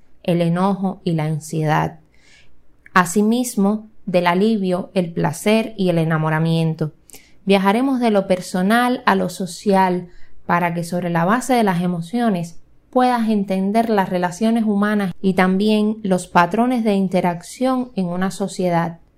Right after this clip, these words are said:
¿Cómo se explica el dolor emocional?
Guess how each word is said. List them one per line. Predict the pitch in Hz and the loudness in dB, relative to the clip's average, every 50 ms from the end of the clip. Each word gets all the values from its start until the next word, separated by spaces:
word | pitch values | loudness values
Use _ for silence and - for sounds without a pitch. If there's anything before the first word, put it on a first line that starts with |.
| _ _ - _ _ - - _ _ _ _ _ | _ _ -20 _ _ -20 -20 _ _ _ _ _
¿Cómo | - 262 269 269 269 247 | 4 4 6 4 0 -2
se | - 226 | -4 -6
explica | - - - 262 269 269 240 240 208 | -6 -4 0 0 2 2 2 2 2
el | 180 180 180 | 2 4 2
dolor | 185 180 180 185 196 | 2 2 2 2 0
emocional? | 202 202 196 185 185 - 180 175 175 170 170 180 185 180 | 0 0 -2 -2 -4 -4 -4 -2 -2 -2 -2 -2 -4 -6